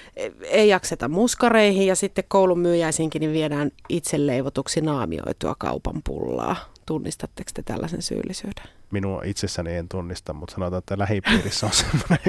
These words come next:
Speaker 2: ihminen ehkä, joka saattaisi sille, ei, ei nyt niin pahasti, mutta, mutta tota, i-, itse mä, pa-, pa-, ikävä myöntää, mutta kun ne näkee, näkee jossain, että nyt on ihmisiä, jotka ottaa vastuuta ja on ahkeria, niin se, se on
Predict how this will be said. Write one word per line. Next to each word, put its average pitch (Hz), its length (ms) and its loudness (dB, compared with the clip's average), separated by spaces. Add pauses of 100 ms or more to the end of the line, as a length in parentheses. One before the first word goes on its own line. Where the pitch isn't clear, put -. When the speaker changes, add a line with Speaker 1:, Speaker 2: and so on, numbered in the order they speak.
(160)
Speaker 2:
ihminen 127 200 6
ehkä, 117 160 2
joka 110 260 2
saattaisi 107 500 4 (540)
sille, 104 280 2
ei, 123 240 4
ei 127 220 6
nyt 117 160 0
niin 110 160 4
pahasti, 107 400 2
mutta, 87 340 -2
mutta 95 300 -4
tota, 87 220 -2
i-, 92 160 0 (100)
itse 107 260 0
mä, 92 180 -2 (1000)
pa-, - 20 4 (120)
pa-, - 60 2
ikävä 131 360 6
myöntää, 104 460 -2
mutta 85 280 -6 (180)
kun 107 180 -4
ne 131 140 2
näkee, 127 420 4 (320)
näkee 127 280 4
jossain, 101 320 -2
että 107 140 -6
nyt 113 200 -2
on 95 120 -2
ihmisiä, 90 320 -4
jotka 82 200 -8
ottaa 85 300 -4
vastuuta 85 480 -4
ja 78 60 -4
on 78 80 -6
ahkeria, 73 500 -6
niin 73 160 -12 (520)
se, - 380 -6
se 107 200 -2
on 110 120 -2